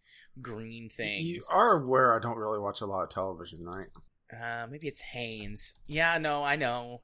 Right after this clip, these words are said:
Speaker 1: N-, but this isn't even a commercial. Like, I've seen it in stores, in the, the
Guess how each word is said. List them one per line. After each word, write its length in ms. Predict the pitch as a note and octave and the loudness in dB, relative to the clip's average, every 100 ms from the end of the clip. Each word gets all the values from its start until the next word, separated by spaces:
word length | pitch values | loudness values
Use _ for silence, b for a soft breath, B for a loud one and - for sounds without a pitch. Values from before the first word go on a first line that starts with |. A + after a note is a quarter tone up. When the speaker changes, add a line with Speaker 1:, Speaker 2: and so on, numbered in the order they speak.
| _ D3+ | _ -10
Speaker 1:
N-, 120 | D#3+ | -8
but 140 | E3+ F3+ | -4 0
this 160 | A#3+ | 0
isn't 220 | C#4+ C4+ | 0 -2
even 160 | D4+ C#4+ | 0 0
a 40 | |
commercial. 460 | G3+ F3 G#3+ - C3 | 0 0 0 0 0
Like, 160 | A2 C3+ | 0 0
I've 100 | C#3 | -2
seen 200 | F#3 F#3 | -2 -2
it 100 | - | -2
in 140 | B2+ | -2
stores, 760 | - - D#3 G3 G2 F#2+ F#2+ - | -2 0 0 0 -2 -4 -6 -6
in 220 | B2+ B2 | -6 -4
the, 200 | A#2+ A2 | -4 -6
the 360 | A2 A2+ G#2+ | -2 0 0